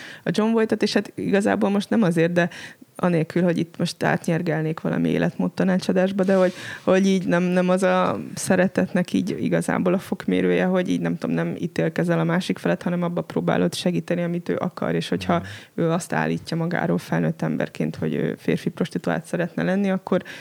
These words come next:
Speaker 1: nem tudom, ebbe próbálta meg őt segíteni, ahogy tudja így a másik. Szóval, hogy,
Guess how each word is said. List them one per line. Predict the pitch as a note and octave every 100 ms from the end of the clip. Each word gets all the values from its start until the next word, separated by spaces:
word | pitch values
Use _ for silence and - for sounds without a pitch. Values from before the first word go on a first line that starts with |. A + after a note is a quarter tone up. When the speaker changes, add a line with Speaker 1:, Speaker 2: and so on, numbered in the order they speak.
| - _ _ _ _ -
Speaker 1:
nem | - -
tudom, | -
ebbe | D3+ -
próbálta | D3 - E3 D3+ D#3+ E3
meg | D#3 E3+
őt | E3
segíteni, | - D#3+ D#3 D#3 D#3+ D#3+ D#3+
ahogy | D#3 F3 D#3
tudja | - - - A1
így | D#2+ D#2+
a |
másik. | - - D3+ - E3+
Szóval, | - F#3 F3+ F3+
hogy, | F#3+